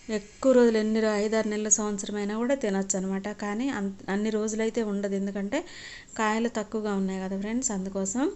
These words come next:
ఈ పద్ధతిలో కనుక మనం పచ్చడి చేసి పెట్టుకుంటే చాలా రోజులు ఉంటుంది. ఇప్పుడు ఈ, ఈ తాలింపులోనే మనకు అవసరమైనంత వరకే, ఇదిగోండి నేను మిక్సీ పట్టి పక్కకు పెట్టా కదా,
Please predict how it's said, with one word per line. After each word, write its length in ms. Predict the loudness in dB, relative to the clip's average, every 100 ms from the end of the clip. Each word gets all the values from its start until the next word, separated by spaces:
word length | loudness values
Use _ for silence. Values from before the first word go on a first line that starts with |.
| -6 -18 -18 -12 -4
ఈ 100 | -2
పద్ధతిలో 500 | 0 0 0 0 0
కనుక 280 | 0 -2 -2
మనం 280 | 0 -2
పచ్చడి 420 | -2 -4 -2 -4 -2
చేసి 200 | -2 -2
పెట్టుకుంటే 640 | -4 -6 -4 -2 0 0 -2 -4
చాలా 240 | -2 -2
రోజులు 320 | -2 -2 0 -2
ఉంటుంది. 420 | -2 -2 -2 -2 -8 -18 -12 -4
ఇప్పుడు 260 | -2 2 2
ఈ, 160 | 4
ఈ 300 | 0 -2 -2
తాలింపులోనే 720 | 0 0 0 -2 -2 -2 0
మనకు 300 | 0 0 0
అవసరమైనంత 680 | -2 -2 -2 -2 -2 -2 -2
వరకే, 440 | -2 -4 0 -2 -2 -10 -18 -8 -4
ఇదిగోండి 300 | -2 0 2
నేను 160 | 2
మిక్సీ 300 | 0 -2 -2
పట్టి 220 | -4 -4
పక్కకు 340 | -6 -4 -2 -2
పెట్టా 280 | -4 -4 -4
కదా, 300 | 0 0